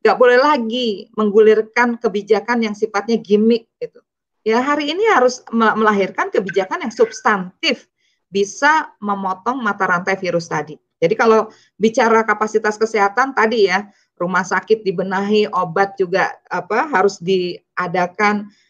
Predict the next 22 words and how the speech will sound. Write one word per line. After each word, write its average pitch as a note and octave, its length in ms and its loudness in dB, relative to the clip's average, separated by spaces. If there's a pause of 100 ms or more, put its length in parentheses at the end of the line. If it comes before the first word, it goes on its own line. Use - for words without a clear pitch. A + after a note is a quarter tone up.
(140)
Yang F#3 240 -2
berikutnya G#3 400 0
vaksin, G#3 720 -2
vaksin G3+ 400 -2
juga G3+ 240 2
harus G3+ 240 0
ada F#3 160 -4
kejujuran G3+ 560 0
dan F#3+ 160 -6
keterbukaan F3+ 800 -4 (320)
ya. E3 240 -4 (400)
Jangan F#3 240 0
ada F#3+ 160 0
dusta F#3+ 480 -2
di D#3+ 160 -4
antara D#3+ 320 -4
kita. C#3+ 480 -8
Itu E3+ 240 0
kan G#3+ 160 0
judul E3 240 2
lagu E3 320 4
tuh D#3+ 160 4